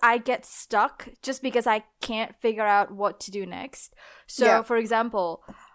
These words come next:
Speaker 1: with my thesis, uh, whenever I start, I would have, like, this is I, this I learned from a friend of mine. To, I used to make, like,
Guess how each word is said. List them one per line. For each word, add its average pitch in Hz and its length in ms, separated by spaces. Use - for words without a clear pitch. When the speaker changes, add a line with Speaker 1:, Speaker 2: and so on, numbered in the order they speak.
Speaker 1:
with 302 200
my 262 200
thesis, - 800
uh, 214 760
whenever 247 440
I 254 140
start, 208 840
I 220 120
would 214 340
have, 196 640
like, 196 120
this 233 140
is 262 100
I, 220 160
this 240 220
I 220 120
learned 202 300
from 190 200
a 180 40
friend 190 260
of 175 80
mine. - 360
To, 226 580
I 220 100
used 269 440
to 285 140
make, 233 520
like, 202 240